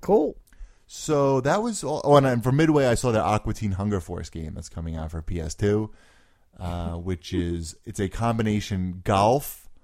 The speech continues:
Speaker 2: fighting, you know, button masher fighter, and cart game. So I
Speaker 1: I'm
Speaker 2: don't know.
Speaker 1: done.
Speaker 2: Okay, <laughs> yeah. So, and also they were showing Unreal Tournament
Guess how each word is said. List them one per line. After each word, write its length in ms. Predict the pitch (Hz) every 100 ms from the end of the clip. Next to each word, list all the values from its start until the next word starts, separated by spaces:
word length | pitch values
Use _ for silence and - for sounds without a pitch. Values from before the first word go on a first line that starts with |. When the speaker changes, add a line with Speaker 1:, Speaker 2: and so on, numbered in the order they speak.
| _ _ _ _ _ _ _ _
Speaker 2:
fighting, 840 | - - 110 110 120 123 127 135 127 _ _ _ _ -
you 80 | 98
know, 100 | 87
button 300 | 92 104 127
masher 440 | 123 120 - 127
fighter, 500 | 123 110 117 127 131 - - _ -
and 800 | - 98 95 95 92 92 82 - _
cart 380 | - 127 113 -
game. 340 | - 57 50 - _ _ _ _ _ _ _ _ _ _ _ _ _ _ _ _ _ _ -
So 360 | - - 101 90
I 100 | -
Speaker 1:
I'm 60 | 87
Speaker 2:
don't 80 | 90
know. 40 |
Speaker 1:
done. 380 | 165 143 139 127 - _
Speaker 2:
Okay, 420 | 110 107 - 120 131
<laughs> 220 | 123 135
yeah. 260 | 117 101 92 - - - - -
So, 760 | - 113 104 101 101 101 101 -
and 220 | 117 117
also 260 | 131 135 131
they 120 | 113
were 100 | 107
showing 320 | 104 107 101
Unreal 840 | 104 104 98 98 92 92 90 85 - - _
Tournament 680 | - 95 90 80 78 - -